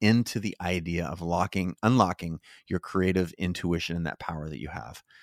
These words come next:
Thing two is about how to become, if you're not already, a lifelong learner, to recognize that we all have these deep reserves of curiosity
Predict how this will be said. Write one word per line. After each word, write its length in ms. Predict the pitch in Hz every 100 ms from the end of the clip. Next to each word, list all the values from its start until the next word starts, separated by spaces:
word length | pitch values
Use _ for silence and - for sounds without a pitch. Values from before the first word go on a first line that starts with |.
| - - -
Thing 160 | 110
two 440 | 98 - 139 95 90 _ _ _ -
is 60 | 95
about 180 | 90 95
how 240 | - 143
to 120 | - 120
become, 720 | 110 - - 120 123 127 131 _ _
if 160 | - 107
you're 60 |
not 180 | 101 104
already, 560 | 98 95 92 87 85 - _ _ _ -
a 60 |
lifelong 500 | 92 95 - 92 85 82
learner, 420 | 82 78 71 - _ - - _ -
to 500 | - 98 92 90 87 - - _ _ -
recognize 840 | 95 120 - 127 104 95 90 92
that 100 | 90
we 100 | 82
all 100 | 90
have 240 | 92 98 82
these 200 | 87 -
deep 340 | - 107 113 -
reserves 640 | 95 85 92 90 85 -
of 160 | 95 -
curiosity 1040 | - 131 123 104 92 92 101 80 78